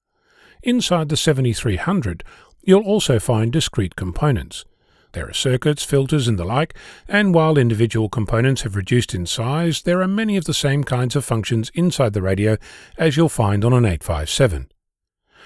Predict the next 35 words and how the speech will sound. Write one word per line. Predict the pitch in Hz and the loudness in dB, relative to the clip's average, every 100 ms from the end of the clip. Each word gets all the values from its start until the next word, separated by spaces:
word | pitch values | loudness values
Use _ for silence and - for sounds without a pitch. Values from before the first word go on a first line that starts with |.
| - | -8
The | 107 | 0
microprocessor | 131 247 - 117 - 104 - 117 143 110 | 0 2 0 0 2 0 0 0 2 2
inside | 98 - 110 | 2 0 0
the | 92 | 0
seventy-three | - 123 107 95 - 85 | 0 0 0 -2 -2 -2
hundred | 90 92 139 | -2 0 2
is | 120 113 | 2 2
more | 101 80 | 0 -2
advanced | 92 147 196 113 - | 0 2 2 0 -2
than | 104 | -2
the | 95 | 0
one | 92 92 | -2 -4
inside | 107 - 85 | -4 -4 -4
the | 92 87 | -4 -6
eight | 80 | -6
five | - 73 - | -8 -8 -2
seven. | 147 98 67 - _ _ _ - - - | -2 -2 -6 -14 _ _ _ -20 -20 -12
The | - | -6
source | - - - | -6 -6 0
code | 131 139 | 4 4
is | 127 | 4
also | 208 - 110 | 2 2 0
not | 92 104 98 - | 0 -2 -4 -4
available, | 110 98 98 135 185 | -2 0 0 0 2
and | 151 | 0
updates | 147 - 143 139 | -2 -2 -2 0
are | 160 | -2
issued | 110 - 113 | 0 0 0
by | 117 107 | 0 -2
the | 117 | 0
manufacturer | 110 104 104 87 82 - 117 | 0 0 -2 -4 -8 -4 -2
when | 98 76 | -2 -4
it | - | -6
sees | 73 67 | -8 -10
fit. | - 90 - | -6 -6 -6